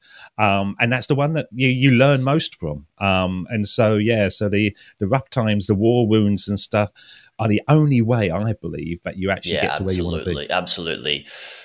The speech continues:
Speaker 2: Uh, I have been sharing some war wounds lately. Um, like you said, we've been in business a long time, both of us, uh, and I've had to share some war wounds as stories to inspire people,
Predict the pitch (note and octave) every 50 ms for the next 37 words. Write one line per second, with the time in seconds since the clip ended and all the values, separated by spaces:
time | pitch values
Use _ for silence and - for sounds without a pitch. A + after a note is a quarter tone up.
0 | - _ _ - G2 F#2 F2+ F2 F2 - F#2+ G#2 A#2 B2 C#3 D3 C#3+ C#3 D3+ C3+
1 | A#2+ A2+ - - A#2 B2+ D3+ D3+ C3+ A2+ G#2 G2+ - - A2+ G#2 G2 F#2+ F#2 F#2+
2 | G2 G2 G2 G2 F#2+ G2 F#2+ F#2+ F#2+ F#2 F#2 F2+ F2+ F2 E2+ G#2 - - - D2+
3 | C#2+ C#2 F2+ B2 - _ _ _ - E2+ F#2 F2+ F2+ F2 F2+ G2 F#2+ - - F2
4 | - - A2+ A2 G#2+ A2 G#2+ G#2 A2+ A2 A2 G#2+ G2+ G#2+ G2+ - - A2+ G#2+ A2
5 | G#2+ G#2 G2+ G2+ G2 - G2 F2+ G2 F#2+ F#2 F2+ F#2+ G2 - G2+ F#2+ F#2 F#2 F#2
6 | - - - - - _ _ _ _ - E2 F2+ F2+ F2+ F2 E2 D#2+ - - -
7 | F#2+ F#2+ F#2 F#2 F2+ - - G2+ A2+ A2+ - - C3 - - - G#2+ G2+ G2+ G#2
8 | G2+ - - A2 G2 F#2 F#2 F2 C#2+ E2 F#2 F#2+ G2 G2 F#2+ F#2+ F#2+ F#2+ F2+ F2+
9 | F2 F2 E2+ E2 - - - - - F2+ F2+ F2+ F2 F2 F2+ F2 F2 - - -
10 | - - - - - - F#2 G#3 G#3 F#3 D3 B2 A2 G2+ G2 F#2+ - - G#2+ G2+
11 | G2 F#2+ F2+ - - - - G#2 A2+ A#2 A#2 A2+ A2 A2 - G2 G2 F#2 - F2+
12 | F2+ F2 F2 F2 E2 -